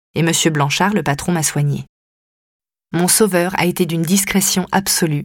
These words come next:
expliquant simplement que je m'étais blessée dans une porte. En revenant, il me soutenait par mon bras valide, comme une grand-mère. « Mais vous boitez aussi. »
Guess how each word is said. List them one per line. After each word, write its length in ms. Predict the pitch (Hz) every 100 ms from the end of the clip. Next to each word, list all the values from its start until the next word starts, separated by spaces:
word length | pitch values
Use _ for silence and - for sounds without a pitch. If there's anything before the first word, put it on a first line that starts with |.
| -
expliquant 460 | 196 - 202 196
simplement 480 | 190 214 - 185 170
que 100 | 196
je 80 | 180
m'étais 280 | 170 160 165
blessée 340 | 165 156 160
dans 100 | 151
une 220 | 147 135
porte. 460 | - - 143 - - _ _ _ _ _ _ _ _ _ _ -
En 100 | 180
revenant, 400 | 202 190 185 208
il 140 | 208
me 80 | 185
soutenait 460 | - 196 180 175
par 140 | 196 170
mon 140 | 160
bras 200 | 160 175
valide, 420 | 170 160 160 156 - _ -
comme 120 | 180
une 120 | 185
grand-mère. « 520 | 175 170 160 165 - - _ _ _ _ _ _ _ _ _ _ _ _ _ _ -
Mais 80 | 160
vous 120 | 151
boitez 380 | 160 196 302 311
aussi. » 380 | 247 - 233